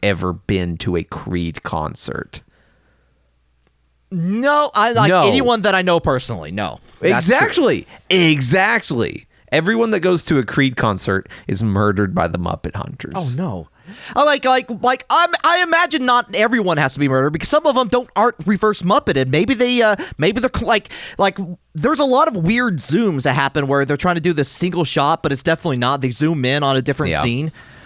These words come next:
Speaker 2: And,
Speaker 1: Uh,
Speaker 2: like, maybe that's, maybe that's a camera to show, like, it's like, "This is the Muppet scanner."
Speaker 1: The, this is, the people are painting. It's like, it's, you know, there's someone with a sniper rifle. I just imagine, I just imagine, honestly, that, like,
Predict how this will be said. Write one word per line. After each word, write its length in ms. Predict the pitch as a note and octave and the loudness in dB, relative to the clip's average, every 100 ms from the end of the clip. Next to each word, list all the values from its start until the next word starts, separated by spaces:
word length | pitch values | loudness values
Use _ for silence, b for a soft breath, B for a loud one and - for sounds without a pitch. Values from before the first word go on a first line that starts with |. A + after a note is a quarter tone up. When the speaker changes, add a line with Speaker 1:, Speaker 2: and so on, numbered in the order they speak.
| B B B D3+ | B B B 0
Speaker 2:
And, 240 | C#3+ C#3+ | 0 2
Speaker 1:
Uh, 180 | F3 D#3+ | 2 4
Speaker 2:
like, 300 | C#3+ C#3+ - | 2 -2 -2
maybe 240 | E3+ A#3+ D4+ | 0 2 2
that's, 240 | C#4+ - | 0 -2
maybe 260 | G#3 B3 D#4 | 0 2 0
that's 240 | C#4 - | 0 -2
a 60 | C4 | -4
camera 560 | E3 G#3+ C4+ F#3 G#2 - B - | 0 2 2 0 -2 -6 B -4
to 100 | E3+ | -2
show, 240 | - G#3 | 2 2
like, 180 | F#3 E3 | 2 2
it's 200 | E3+ C#3 | 0 0
like, 200 | D#3 - - | -2 -4 -6
"This 200 | D#3+ - | -4 -2
is 40 | |
the 80 | F#3+ | -2
Muppet 360 | F3 G#3+ G3+ - | 2 0 0 -4
scanner." 400 | - D3 G#2 E2 - | 0 0 -2 -6 -4
Speaker 1:
The, 240 | B2+ C3+ - B B - | 0 0 -2 B B -6
this 200 | C3 - | 0 0
is, 180 | D#3+ - B3 B | 0 -4 -6 B
the 120 | D#3+ | -2
people 300 | C#3 E3 D3+ | 0 -2 0
are 80 | B2+ | -2
painting. 580 | - - A#2 A2 A#2+ A2+ B B | -2 -2 -2 -2 -4 -6 B B
It's 180 | - B2+ | -4 0
like, 160 | C#3+ A2+ | 0 0
it's, 200 | B2 - - | -4 -4 -14
you 280 | - B2+ A#2+ | -6 -2 0
know, 100 | A#2 | 0
there's 220 | G#3 B2 | 0 -2
someone 460 | - C#3 A#2+ A2+ G#2 | -2 -2 0 -2 0
with 180 | G#2 | -2
a 60 | G#2 | -2
sniper 420 | - A2 G#2+ A#2 | -2 0 0 2
rifle. 280 | A2+ A2+ A#2+ G3+ D3 | 2 2 0 -2 -2
I 200 | B3+ F#4 | 0 0
just 260 | F4 G#3+ F#3 | 0 0 0
imagine, 640 | C#3+ C3+ C3+ A#2+ G#2 F2+ - | 0 0 0 -2 -4 -4 -2
I 120 | G3+ | -2
just 220 | G3 E3+ | -2 -4
imagine, 400 | C#3 A2 G2 G2+ | -2 0 -2 -4
honestly, 600 | - G#2+ G2+ - A2+ G#2 E2+ | -2 0 -2 -4 -2 -2 -2
that, 220 | G#2 E2 | -2 0
like, 300 | F2+ D#2+ | -2 -4